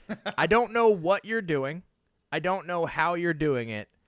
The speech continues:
Speaker 2: but I sure as hell enjoy what the hell you're
Speaker 1: <laughs>
Speaker 2: doing.
Speaker 1: You know what? That, that is the, uh, official high five stance.
Speaker 2: You know what I
Speaker 1: Is
Speaker 2: mean?
Speaker 1: I can totally get behind that, is that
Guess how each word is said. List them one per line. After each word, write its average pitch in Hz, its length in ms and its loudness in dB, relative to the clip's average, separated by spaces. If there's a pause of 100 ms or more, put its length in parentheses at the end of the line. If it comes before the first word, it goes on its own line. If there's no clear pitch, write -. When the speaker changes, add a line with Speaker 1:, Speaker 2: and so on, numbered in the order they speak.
(280)
Speaker 2:
but 147 140 0
I 139 140 0
sure 190 760 -6
as 202 180 -6
hell 160 380 -2
enjoy 135 540 -6
what 131 200 -8
the 117 100 -4
hell 120 220 -6
you're 117 280 -4
Speaker 1:
<laughs> 113 80 -12
Speaker 2:
doing. 98 380 -8
Speaker 1:
You 269 140 -4
know 277 180 0
what? 254 420 -2
That, 214 280 0 (160)
that 185 500 2
is 165 220 -8
the, 139 500 -8
uh, 131 180 -4
official 156 540 -6
high 143 220 0
five 127 320 -4
stance. - 600 -8 (600)
Speaker 2:
You 190 100 6
know 214 120 6
what 214 100 2
I 208 40 2
Speaker 1:
Is 202 80 -2
Speaker 2:
mean? 208 340 -6
Speaker 1:
I 226 160 2
can 247 180 -4
totally 220 360 -2
get 165 180 -4
behind 156 380 -4
that, 120 180 -4
is 143 200 -8
that 151 200 -6